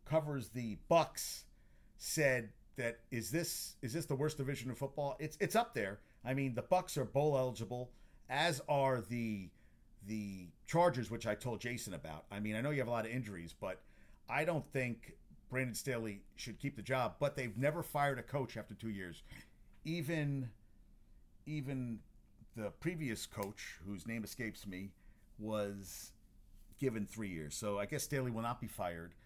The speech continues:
We'll see what happens. Gumbo Chef has joined the house. My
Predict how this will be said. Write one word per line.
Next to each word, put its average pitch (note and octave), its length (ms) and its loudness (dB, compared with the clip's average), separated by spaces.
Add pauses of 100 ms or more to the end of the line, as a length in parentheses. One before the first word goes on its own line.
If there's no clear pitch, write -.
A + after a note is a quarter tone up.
(160)
We'll G2+ 80 -6
see D3 180 -2
what B2+ 120 0
happens. A2 340 -2
Gumbo C#4 280 12
Chef F3+ 360 8 (220)
has D3+ 120 6
joined F#3 260 4
the D#3 60 6
house. D#3 420 4 (480)
My C3+ 360 2